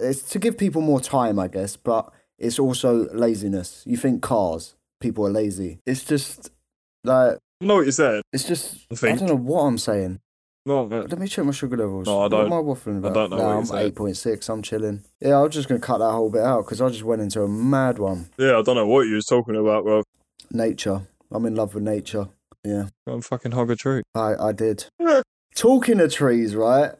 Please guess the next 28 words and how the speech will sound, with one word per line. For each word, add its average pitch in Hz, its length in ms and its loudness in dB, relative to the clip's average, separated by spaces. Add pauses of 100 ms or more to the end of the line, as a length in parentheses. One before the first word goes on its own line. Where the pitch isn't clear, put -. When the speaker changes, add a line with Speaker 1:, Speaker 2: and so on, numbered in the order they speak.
(400)
Speaker 1:
I've 135 160 2
seen 156 240 2
these 139 220 4
things. 123 360 2
You 120 60 -2
know 151 120 4
them 151 200 2
gymnastic 143 720 -2
rings 104 580 -2 (320)
you 107 140 -6
can 107 140 -4
get? 98 200 -2 (100)
Speaker 2:
Yeah, 147 240 0
w-, 139 520 0
what's 180 240 0
that 190 160 2
got 180 200 4
to 196 60 0
do 185 60 4
with 170 100 0
a 165 40 -8
tree? 127 380 0 (560)
Speaker 1:
Right, 123 240 4
I'm, 123 440 2
I'm 131 160 4
gonna 131 200 2
get 131 180 2
'em. 92 280 0